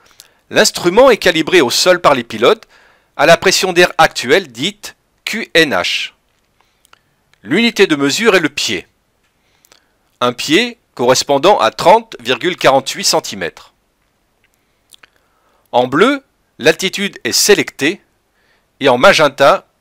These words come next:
c'est un cas de contrainte d'altitude. L'altitude radio-, radiométrique est affichée sous l'indicateur d'altitude lorsqu'elle est inférieure à deux mille cinq cents pieds.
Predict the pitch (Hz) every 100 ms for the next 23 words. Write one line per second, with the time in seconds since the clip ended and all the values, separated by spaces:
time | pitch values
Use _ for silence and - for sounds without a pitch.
0 | _ - 156 139 123 - 190 131 135 127
1 | 165 190 - - 175 175 175 - 92 -
2 | - _ _ _ _ _ _ _ _ _
3 | _ _ _ _ _ _ _ _ _ _
4 | _ _ _ - 123 196 226 - 247 -
5 | - 156 165 - - 147 151 123 123 190
6 | - - - _ _ _ _ _ _ _
7 | 127 190 185 190 247 254 - - 254 202
8 | 185 185 175 202 170 156 143 139 135 175
9 | 170 - _ _ - 151 - 165 156 185
10 | - 165 175 226 220 - 139 123 151 208
11 | 202 185 165 156 139 - 90